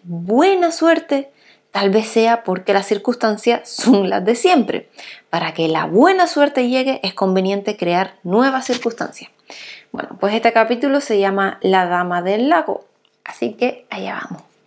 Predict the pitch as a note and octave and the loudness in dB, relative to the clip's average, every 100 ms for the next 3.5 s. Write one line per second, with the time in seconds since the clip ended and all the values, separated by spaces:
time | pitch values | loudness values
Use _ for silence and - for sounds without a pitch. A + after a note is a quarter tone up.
0 | _ _ - - - - - G3 G4 G4 | _ _ -20 -20 -20 -12 -4 4 4 4
1 | D#4 D#4 D#4+ - G3 F#3 F3+ F#3 G3 G3 | 2 4 2 0 -4 -6 -8 -4 -4 -2
2 | F3 G3 - F#3 G#3 G#3 E3+ D#3 - - | -6 -6 -4 0 0 0 -6 -8 -12 2
3 | A#3 B3+ F4 - | 4 4 2 0